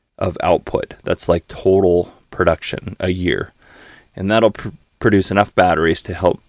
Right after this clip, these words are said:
at scale to keep costs low for things like the Model three, Model X, and, you know, their other vehicles.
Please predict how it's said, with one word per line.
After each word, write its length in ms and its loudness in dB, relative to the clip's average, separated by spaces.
at 220 0
scale 440 2
to 80 -14
keep 260 -2
costs 380 0
low 260 6
for 180 0
things 260 -4
like 100 -6
the 80 -4
Model 240 0
three, 240 0
Model 340 -2
X, 460 -6
and, 280 -4
you 80 -6
know, 140 -2
their 160 0
other 160 -2
vehicles. 540 -2